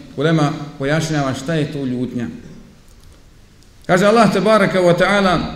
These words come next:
"Iz ja'ala alladhina kafaru fi qulubihim al-hamiyya, hamiyat al-jahiliyya." Kada su vje-, nevjernici srca svoje punili žarom, ljutnjom, ali kaže žarom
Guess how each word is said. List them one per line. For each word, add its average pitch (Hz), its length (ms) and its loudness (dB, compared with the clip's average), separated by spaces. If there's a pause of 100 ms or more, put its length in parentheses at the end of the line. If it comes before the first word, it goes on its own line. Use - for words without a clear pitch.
(100)
"Iz 151 120 2
ja'ala 180 420 4
alladhina 170 560 0
kafaru 165 460 0
fi 165 120 -6
qulubihim 160 760 0
al-hamiyya, 147 500 2 (360)
hamiyat 156 420 -2
al-jahiliyya." 135 720 0 (960)
Kada 170 300 4
su 180 140 -2
vje-, 202 360 0
nevjernici 196 680 2
srca 180 320 -6
svoje 196 240 -4
punili 180 380 -2
žarom, 143 400 2 (1300)
ljutnjom, 170 580 2 (680)
ali 156 200 4
kaže 180 320 2
žarom 196 420 2